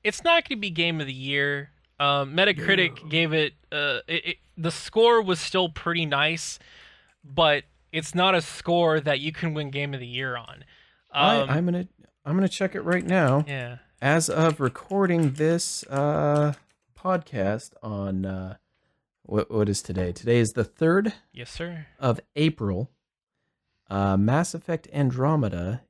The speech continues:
Speaker 2: is sitting at a, uh, seventy-one on PlayStation.
Speaker 1: Uh-huh.
Speaker 2: Uh,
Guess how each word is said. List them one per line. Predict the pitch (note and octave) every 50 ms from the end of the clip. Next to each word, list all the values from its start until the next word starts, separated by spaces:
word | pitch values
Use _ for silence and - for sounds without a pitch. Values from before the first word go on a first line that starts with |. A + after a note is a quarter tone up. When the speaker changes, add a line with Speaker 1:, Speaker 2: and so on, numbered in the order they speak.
| _ _ _ _ _ _ _ -
Speaker 2:
is | A#2 A2 G2 -
sitting | - - - - C#3+ C#3+ C#3 C#3 - -
at | - A#2 A#2 A2+ A#2 A2+ - - - -
a, | - G#2 G#2 G2+ G2+ G#2 G#2 G#2 G2+ G#2 G2+ G2+ G2+ G2+
uh, | G2 G2 G2 F#2+ F#2+
seventy-one | - - - - - - - - - C3+ C3+ C#3 C#3+ C#3 C3+ C3+ C3 B2+ A#2+ A#2+ A#2 A#2 A#2 A#2+ B2 C3 C3 C3+
on | C3 A2+ G#2 G2+ G2
PlayStation. | - - A#2+ A#2 A2+ A2+ - - - - A2+ A2 A2 A2+ A#2 - - - C#3+ C#3+ D3 D#3 F3 F#3 F#3+ G3+ G3 G3 _ _ _ _ _ _
Speaker 1:
Uh-huh. | C#3 C3+ - - C3 B2+ B2 C#3 D#3 _ _ -
Speaker 2:
Uh, | G#2 G2+ G2+ G2+ G2+ G2+ G2+ G2+ G2+ G2+ G2+ G2+ G2+ G2+ G#2 G#2 G#2 G#2